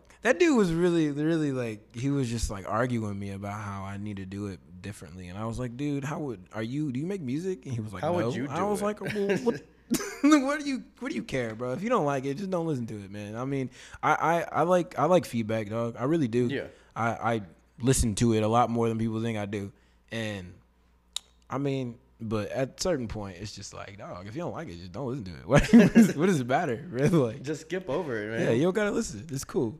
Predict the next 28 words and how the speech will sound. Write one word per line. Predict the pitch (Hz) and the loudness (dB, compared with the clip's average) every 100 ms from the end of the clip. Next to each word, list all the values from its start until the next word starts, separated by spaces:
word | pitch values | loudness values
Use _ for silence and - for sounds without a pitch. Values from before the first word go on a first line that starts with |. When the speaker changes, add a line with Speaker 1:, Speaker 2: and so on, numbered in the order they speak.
| - | -6
Speaker 2:
You | 127 | -2
don't | |
Speaker 1:
It's | 160 | 0
Speaker 2:
have | 170 | 4
Speaker 1:
cool. | 135 | 6
Speaker 2:
to | |
Speaker 1:
You | 165 | 6
don't | |
Speaker 2:
share | 170 | 6
Speaker 1:
like | - 175 | 4 4
it, | |
Speaker 2:
it. | 156 | 4
Speaker 1:
you | 180 | 4
don't | 202 | 2
have | 143 - | 0 -4
to | - | -8
like | 95 92 | -10 -12
it. | 80 - | -12 -4
It's | |
Speaker 2:
Yeah. | 156 101 65 - _ _ - | -2 -2 -6 -16 _ _ -10
It's | 139 | -4
not | 175 190 | -4 -2
gonna | 165 | -4
be | 151 | -4
for | 135 | -2
everybody, | 135 139 113 107 | -2 -4 -6 -8
but | 110 98 - _ | -8 -10 -12 _
Speaker 1:
Yeah. | 120 107 | -4 -4